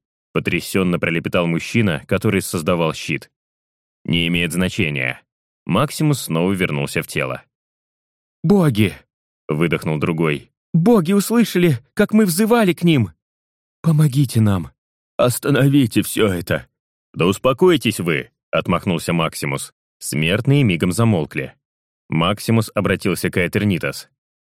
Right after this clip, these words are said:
«Надо вывести людей в безопасное место». «Где здесь оно, безопасное место? Эти небеса вот-вот рухнут».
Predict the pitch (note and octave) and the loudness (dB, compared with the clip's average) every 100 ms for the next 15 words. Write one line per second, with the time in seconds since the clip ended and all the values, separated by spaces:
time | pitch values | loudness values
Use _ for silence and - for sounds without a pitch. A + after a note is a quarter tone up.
0 | _ _ _ _ - D#2 D#2+ E2+ E2+ G2 | _ _ _ _ -8 -2 0 0 0 0
1 | E2+ - E2 E2 G2+ D#2+ D2 D#2 E2+ - | -2 -4 -2 0 0 0 -2 -2 -2 -2
2 | F2+ F#2+ F2 - C#2 - _ _ _ _ | -2 0 -2 -4 -10 -12 _ _ _ _
3 | _ _ _ _ - A#2 B2+ G#3+ E3 A#2 | _ _ _ _ 0 0 4 2 2 0
4 | - G#2+ G#2+ D2+ - _ - B2 C#3 C3 | 2 2 2 -2 -8 _ -2 0 0 -2
5 | - B2+ C#3+ C3 - D#2+ - _ _ _ | 0 0 2 0 -2 -6 -8 _ _ _
6 | _ - C#3+ D3 D#3 D3 C#3 F3 F3+ A#2+ | _ -2 0 2 2 2 0 0 0 2
7 | B2 D3 D#3 F#3 F3+ G2+ D#2 - | 0 0 0 2 0 -2 -8 -8